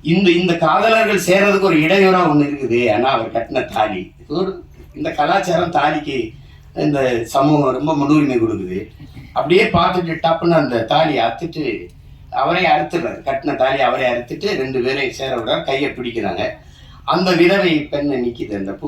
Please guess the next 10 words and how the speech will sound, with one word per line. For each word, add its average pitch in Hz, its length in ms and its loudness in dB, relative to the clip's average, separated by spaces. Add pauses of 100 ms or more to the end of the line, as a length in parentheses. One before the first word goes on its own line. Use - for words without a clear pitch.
வித்த 104 260 -12
பெண்ணு, 113 140 -4
அதை 120 200 -2
கையை 147 220 -4
பிடிச்சிட்டு 127 400 -8
இப்படி - 180 -10
போகும்போது 135 600 -2
புதிய 131 320 -8
வார்ப்புகள்னு 104 680 -4
போடுறாங்க 98 380 -6